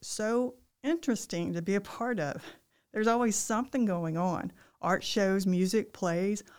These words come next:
all kinds of research, speakers, sporting events. Just the sheer variety is fun,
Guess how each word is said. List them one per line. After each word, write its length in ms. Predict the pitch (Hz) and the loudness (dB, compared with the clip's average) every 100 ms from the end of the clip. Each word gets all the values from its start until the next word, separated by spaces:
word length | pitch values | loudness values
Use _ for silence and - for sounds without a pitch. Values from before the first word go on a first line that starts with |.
| _ | _
all 140 | - 202 | -6 -4
kinds 300 | 240 254 214 | 0 2 2
of 100 | 185 | 2
research, 640 | 196 226 - 220 233 - | 2 2 2 0 0 -4
speakers, 600 | - 196 196 247 247 - | -2 -2 0 -2 -2 -8
sporting 480 | - - 202 220 262 | -10 -2 2 4 4
events. 460 | 226 233 254 254 - _ _ _ - | 4 4 2 -2 -14 _ _ _ -4
Just 240 | 240 247 | -2 -2
the 80 | 196 | -6
sheer 400 | - - 226 233 | -6 -2 2 2
variety 800 | 208 185 185 180 202 208 - 185 | 2 0 0 0 0 -2 -2 -4
is 220 | - 165 | -4 -8
fun, 500 | - 190 202 170 165 | -6 0 2 2 -2